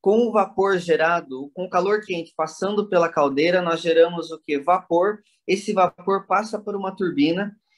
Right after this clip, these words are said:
e geramos um, é,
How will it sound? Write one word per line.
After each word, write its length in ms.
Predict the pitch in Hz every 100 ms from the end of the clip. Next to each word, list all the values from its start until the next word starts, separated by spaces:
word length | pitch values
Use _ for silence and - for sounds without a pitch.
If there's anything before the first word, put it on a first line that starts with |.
| _ -
e 120 | 160
geramos 720 | 165 170 175 180 185 180 - _ _ _
um, 760 | 160 165 165 160 156 147 143 143 _
é, 720 | - 139 135 131 127 123 117